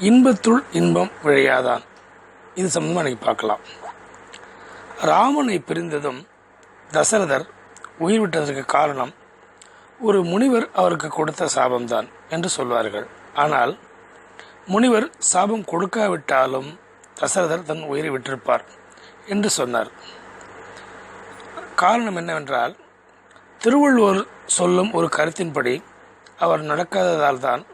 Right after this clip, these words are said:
வள்ளுவர் கூறுகிறார், "இன்பத்துள் இன்பம் விழையாதான்,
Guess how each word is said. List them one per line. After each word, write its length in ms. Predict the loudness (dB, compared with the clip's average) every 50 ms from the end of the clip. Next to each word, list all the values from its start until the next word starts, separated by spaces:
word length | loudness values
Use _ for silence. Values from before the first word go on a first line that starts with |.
| -6 -2
வள்ளுவர் 320 | -2 0 0 -2 -2 -4
கூறுகிறார், 500 | -6 -6 -6 -4 -2 0 0 0 -2 -4 -8 -16 -20 -20 -20 -20 -20 -20 -20 -20 -8 -2
"இன்பத்துள் 640 | 2 4 6 6 6 6 4 2 2 2 2 2 0 0
இன்பம் 400 | 0 0 2 2 4 2 0 0 -4 -2
விழையாதான், 680 | 0 2 4 4 4 4 2 2 2 0 -2 -2